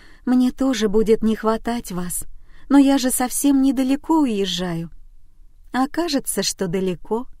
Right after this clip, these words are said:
Дело не в расстоянии. Дело в том, что моя сестра пускает в Америке корни, которые навсегда привяжут ее к этой стране. Я рада за Элизу,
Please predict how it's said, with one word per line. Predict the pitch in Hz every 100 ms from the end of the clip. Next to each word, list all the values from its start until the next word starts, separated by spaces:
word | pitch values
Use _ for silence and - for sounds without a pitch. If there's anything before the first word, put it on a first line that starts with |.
| - - - - - -
Дело | 208 269 349 285
не | 262
в | 233
расстоянии. | 233 - 247 247 277 247 175 160 - - - - -
Дело | 214 254 247
в | -
том, | 294 285
что | - 226
моя | 220 214 208
сестра | - 214 - 269 -
пускает | 226 - - 240 220 180
в |
Америке | 196 202 220 220 - 190
корни, | - 214 226 214 170 156 - - - -
которые | 294 294 277
навсегда | 240 247 - 220 190 214 311
привяжут | - 247 220 214 208 202
ее | 190 196 196 202
к | -
этой | 196 - 180
стране. | 175 - 196 185 175 170 - - - - - - -
Я | 349 294
рада | 277 196 190
за | 170
Элизу, | 190 196 220 285 208 170